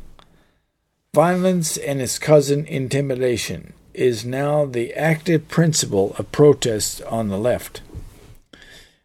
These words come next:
But it will bleed over to the right side of politics when the right issues come along, or when people are frustrated enough, or when conservatives are in power.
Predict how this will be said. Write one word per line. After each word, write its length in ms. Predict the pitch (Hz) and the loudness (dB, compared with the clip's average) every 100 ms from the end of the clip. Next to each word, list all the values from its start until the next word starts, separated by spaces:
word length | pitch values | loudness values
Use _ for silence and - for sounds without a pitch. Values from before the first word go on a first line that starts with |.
| _ - | _ 6
But 140 | 156 | 8
it 120 | 180 | 8
will 140 | 180 180 | 6 4
bleed 320 | 165 190 180 | 6 4 6
over 300 | 190 160 131 | 4 4 0
to 180 | - 147 | 2 4
the 140 | 143 | 6
right 260 | 143 190 190 | 6 4 2
side 300 | - 110 107 | 0 2 2
of 160 | 104 | 0
politics 640 | 117 117 107 101 139 151 - | 2 4 2 0 -2 -2 -6
when 300 | 147 139 139 | 0 2 2
the 140 | 127 | 0
right 380 | 123 131 156 165 - | 0 2 2 2 -2
issues 500 | - 175 156 113 120 | 0 2 2 0 -2
come 260 | - 156 160 | 0 2 4
along, 500 | 160 185 160 95 92 - | 4 2 0 -4 -12 2
or 160 | 135 139 | 6 6
when 300 | 143 151 127 | 6 4 4
people 340 | 170 156 123 | 2 2 2
are 120 | 127 | 2
frustrated 800 | - 160 175 160 113 107 101 92 | 2 0 0 0 0 0 0 -2
enough, 460 | 98 110 143 - - - - _ | -2 -2 -2 -6 -16 -20 -20 _
or 140 | 135 139 | 4 6
when 480 | 160 151 120 151 - | 6 6 0 -8 -4
conservatives 960 | 139 135 120 180 180 156 104 120 123 - | -2 -2 0 2 4 2 2 0 0 0
are 220 | 143 139 | 2 2
in 160 | 127 117 | 2 0
power. 580 | 156 180 113 117 156 | 2 2 0 -2 -4